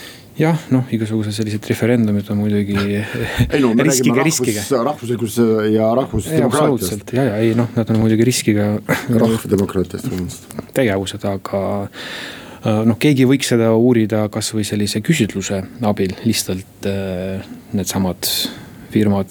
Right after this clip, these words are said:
Speaker 1: kes meil siin küsitlevad inimesi poliitikutest või muudel teemadel, iseenesest seda ideed, äh, võiksid ju uurida, kas sellel on, oleks üldse nagu toetust.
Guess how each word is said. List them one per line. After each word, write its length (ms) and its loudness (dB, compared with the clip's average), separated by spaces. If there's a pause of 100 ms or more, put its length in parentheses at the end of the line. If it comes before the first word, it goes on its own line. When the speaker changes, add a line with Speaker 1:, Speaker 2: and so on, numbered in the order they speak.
(120)
Speaker 1:
kes 240 -8
meil 120 -2
siin 120 -2
küsitlevad 640 -2
inimesi 460 2 (500)
poliitikutest 720 -2
või 120 -2
muudel 240 2
teemadel, 460 -2 (640)
iseenesest 520 0
seda 140 2
ideed, 520 2
äh, 320 -4 (260)
võiksid 380 -8
ju 80 6
uurida, 340 0 (220)
kas 240 -6
sellel 200 -4
on, 140 -2 (220)
oleks 260 0
üldse 180 -4
nagu 200 0
toetust. 480 -2